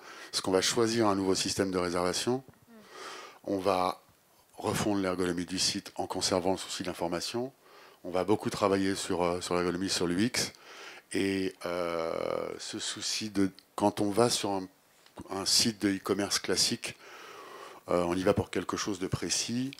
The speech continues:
Speaker 1: Euh, là, nous, euh, on essaye de simplement les embarquer vers de la facilitation. Et c'est, et on doit d'abord les informer, ensuite les emmener sur le, sur le côté e-commerce. Donc c'est,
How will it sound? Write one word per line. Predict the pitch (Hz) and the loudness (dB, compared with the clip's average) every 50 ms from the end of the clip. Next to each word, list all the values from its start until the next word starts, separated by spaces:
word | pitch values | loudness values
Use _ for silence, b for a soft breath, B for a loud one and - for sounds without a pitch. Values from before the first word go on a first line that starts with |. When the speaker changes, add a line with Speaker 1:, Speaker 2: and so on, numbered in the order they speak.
| - - | -8 -4
Speaker 1:
Euh, | 92 92 92 90 90 87 87 - - 50 50 50 - - 50 85 80 | -2 0 0 0 2 0 0 0 -2 -4 -4 -4 -4 -4 -4 -2 -2
là, | 85 92 107 113 110 | 0 2 2 2 2
nous, | 98 92 104 110 117 123 120 101 87 - | 2 0 2 2 2 0 -2 -4 -6 -8
euh, | 85 82 82 85 85 | -8 -6 -6 -4 -4
on | 85 85 | -2 -2
essaye | 87 85 - - 110 107 101 | -2 0 0 0 0 0 -2
de | - 85 82 | -2 -4 -2
simplement | - - 113 95 - - 101 92 98 110 | -2 -2 -2 -4 0 2 2 4 6 4
les | 110 98 90 82 92 | 4 4 4 2 0
embarquer | 87 85 87 85 - - - - 113 107 | 2 2 2 0 0 -4 -2 -2 -2 0
vers | 85 87 104 107 107 98 90 | 2 4 4 4 4 2 -2
de | 87 90 | -2 0
la | 87 90 | 0 0
facilitation. | 85 - 87 82 - - - 90 - - 90 85 - - - 123 117 - B B B B B B B B B B - | 0 0 -2 -2 -2 -4 -4 -6 -2 -2 0 0 0 0 -2 -4 -6 -6 B B B B B B B B B B -4
Et | 78 92 95 90 85 | -2 0 2 2 2
c'est, | 80 - - 85 78 - - | 2 2 2 2 0 -2 -2
et | 90 92 - | -4 -2 -2
on | 92 | 2
doit | 92 92 87 | 4 4 4
d'abord | - 110 107 - 110 104 | 6 4 6 8 8 6
les | 101 92 | 6 4
informer, | 95 90 - - 95 101 110 113 - - _ - | 2 0 2 2 2 2 2 0 -2 -4 _ -4
ensuite | 104 95 - - 110 - | -2 -2 0 0 0 -2
les | 101 90 | 0 0
emmener | 92 92 95 101 98 | 0 0 0 -2 -2
sur | - - 98 92 | -2 -2 0 0
le, | 95 92 92 92 - B B B B B B | 0 0 0 -2 -6 B B B B B B
sur | - - 98 | -2 0 2
le | 90 90 | 2 4
côté | - 98 - - 95 | 4 2 2 4 2
e-commerce. | 95 92 - 95 87 87 85 - - - B B B B B B B B | 2 2 0 -2 -2 -2 -4 -6 -6 -8 B B B B B B B B
Donc | 101 98 - - | 0 2 2 2
c'est, | - 98 - | 0 0 0